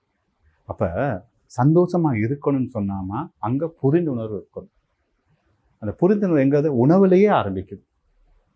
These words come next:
ஒரு தாய்க்கு தெரியும் தன் குழந்தைகள் என்னென்ன உணவை சாப்பிடுன்னு சொல்லிட்டு. அப்ப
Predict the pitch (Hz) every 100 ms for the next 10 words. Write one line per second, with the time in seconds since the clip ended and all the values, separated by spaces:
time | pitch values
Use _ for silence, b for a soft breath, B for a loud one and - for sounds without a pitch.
0 | _ _ _ _ 113 104 - 139 175 196
1 | 143 - 117 113 151 196 _ - 104 -
2 | 120 131 135 147 147 117 123 117 98 107
3 | 117 95 92 95 90 87 80 _ _ _
4 | _ _ _ _ - 101